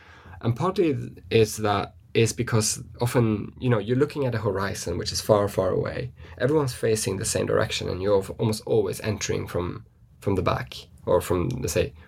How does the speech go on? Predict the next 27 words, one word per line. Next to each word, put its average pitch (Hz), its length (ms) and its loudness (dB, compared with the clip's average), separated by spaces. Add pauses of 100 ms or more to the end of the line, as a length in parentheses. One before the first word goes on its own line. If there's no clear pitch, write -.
(120)
from 107 180 6
the 95 80 -2
beach. - 400 -2 (760)
And 120 140 0
that 160 160 2
was 151 160 -2
just 139 180 -2
interesting. 113 480 2
So 107 120 0
we, 113 180 4
we 113 160 -4
created 123 540 0
this, 101 180 -4
like, 101 140 -6
incline 117 800 0 (340)
with 139 180 4
a 135 60 2
hor-, 113 420 0 (160)
horizon 107 540 4
line, 104 560 2 (200)
with 101 120 2
a 98 40 -2
small 107 260 0
little 104 200 2
shadow 101 320 2
gap. 104 400 0
And 120 220 4